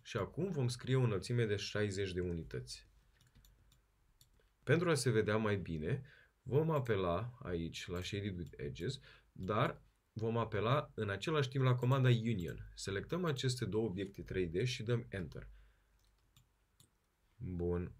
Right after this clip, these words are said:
schimb înapoi. Și în continuare vom muta originea exact aici în mijloc, exact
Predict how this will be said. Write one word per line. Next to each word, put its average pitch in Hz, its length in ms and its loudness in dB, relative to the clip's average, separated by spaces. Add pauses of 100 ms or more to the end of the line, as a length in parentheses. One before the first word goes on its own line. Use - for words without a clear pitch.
(100)
schimb 107 320 -4
înapoi. 82 680 -4 (1800)
Și - 160 -2
în 147 60 2
continuare 104 640 2
vom 120 260 4
muta 113 300 4
originea 87 600 0
exact 101 520 -2
aici 104 280 0
în 98 180 -4
mijloc, 80 440 -4
exact 98 420 -4